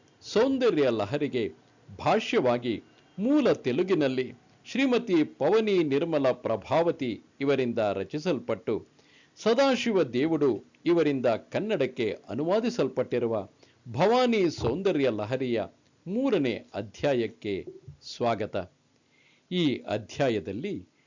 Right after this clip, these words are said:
ಶ್ರೀ ಶಂಕರ ಭಗವತ್ಪಾದರು ಜಗನ್ಮಾತೆಯ ನೇತ್ರಗಳು, ನೇತ್ರ ರಸದೃಷ್ಟಿ, ಕಣ್ಣು ರೆಪ್ಪೆಗಳ ಸೌಂದರ್ಯ, ನೇತ್ರತ್ರಯ ಸೌಂದರ್ಯ, ನೇತ್ರತ್ರಯ ಸಂಭೇದ, ಕಣ್ಣು ಮಿಟುಕಿಸುವಿಕೆ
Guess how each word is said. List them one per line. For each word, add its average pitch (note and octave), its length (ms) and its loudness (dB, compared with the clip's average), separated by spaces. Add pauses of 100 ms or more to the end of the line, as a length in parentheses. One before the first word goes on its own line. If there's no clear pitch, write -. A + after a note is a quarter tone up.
(120)
ಶ್ರೀ C#4 300 0
ಶಂಕರ F#3+ 520 -2
ಭಗವತ್ಪಾದರು A#2 1040 -4 (260)
ಜಗನ್ಮಾತೆಯ G#3+ 1000 2
ನೇತ್ರಗಳು, B2 1000 0 (320)
ನೇತ್ರ A#3+ 500 0
ರಸದೃಷ್ಟಿ, A#2+ 1000 -2 (440)
ಕಣ್ಣು C4+ 400 2
ರೆಪ್ಪೆಗಳ C#3+ 640 2
ಸೌಂದರ್ಯ, B2 720 0 (520)
ನೇತ್ರತ್ರಯ F#3+ 840 0 (160)
ಸೌಂದರ್ಯ, B2+ 600 0 (460)
ನೇತ್ರತ್ರಯ G3 840 0
ಸಂಭೇದ, D3 640 0 (840)
ಕಣ್ಣು C4 380 2
ಮಿಟುಕಿಸುವಿಕೆ D#3 1040 0